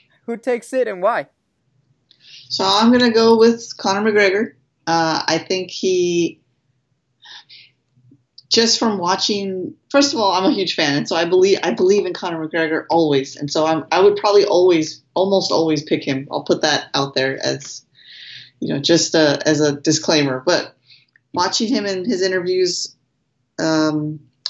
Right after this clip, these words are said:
Speaker 2: recently, I feel that fire is back,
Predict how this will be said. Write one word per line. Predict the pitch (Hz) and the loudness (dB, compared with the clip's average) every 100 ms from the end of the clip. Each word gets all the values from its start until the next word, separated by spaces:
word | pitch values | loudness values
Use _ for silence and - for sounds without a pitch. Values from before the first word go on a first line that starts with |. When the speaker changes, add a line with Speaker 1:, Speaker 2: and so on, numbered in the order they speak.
| - | 2
Speaker 2:
recently, | 190 185 202 180 180 175 175 - _ _ _ - | 4 4 0 0 0 0 -4 -14 _ _ _ -6
I | - | -4
feel | 156 - 220 | 0 2 4
that | 202 - - | 4 0 -2
fire | 190 202 202 | 0 2 2
is | 175 151 | 0 0
back, | 180 180 180 185 | 0 2 0 -6